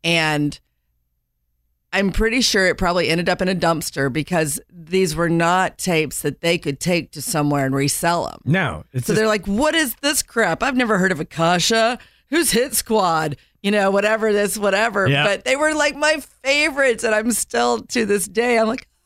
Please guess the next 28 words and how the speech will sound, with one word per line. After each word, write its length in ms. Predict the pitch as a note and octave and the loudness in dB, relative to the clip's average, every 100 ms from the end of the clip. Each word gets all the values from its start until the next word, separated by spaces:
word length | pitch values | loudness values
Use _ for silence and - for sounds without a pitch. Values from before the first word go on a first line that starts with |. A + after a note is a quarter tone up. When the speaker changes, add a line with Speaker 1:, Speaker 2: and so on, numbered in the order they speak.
| G4 | 0
Speaker 1:
"I 100 | G4 | 2
want 260 | F#4+ F#4 | 2 0
those 280 | - F4 D#4+ | 0 -2 -2
back." 680 | - G4 F4 E4+ E4+ F4 E4+ | -6 0 2 2 2 0 -2
Speaker 2:
I 120 | A2 B2+ | -4 -2
did 260 | B2+ C3 | 2 2
lose 640 | A#2 A2 G#2+ G#2 F#2 - - _ _ _ _ _ _ | 2 2 2 2 0 -4 -18 _ _ _ _ _ _
one 260 | B2 A2+ A#2 | -2 2 2
of 60 | A2+ | 2
the 60 | |
times 360 | G#2 A2 G#2+ F2 | 0 0 0 0
my 120 | F#2+ | -2
car 220 | - G#2 G#2 | 0 0 2
got 100 | F#2 | 2
broken 280 | F#2+ F#2 | 2 2
into 260 | F#2+ F#2+ G2+ | 2 2 2
in 80 | F2+ | 2
D 140 | F2+ | 2
C. 260 | E2+ G2 F#2+ | 2 2 2
One 180 | F2+ F#2 | 2 2
of 80 | F2+ | 2
the 60 | |
things 120 | F#2+ | 0
that 120 | F2 E2+ | 0 0
got 160 | F2 | 0
stolen 460 | - G2 F#2 F2+ E2+ | 0 0 2 2 0
was, 380 | F2 F2 D#2+ - | 0 0 -2 -8
uh, 400 | F#2 F#2 F2 D#2+ | -4 0 0 -2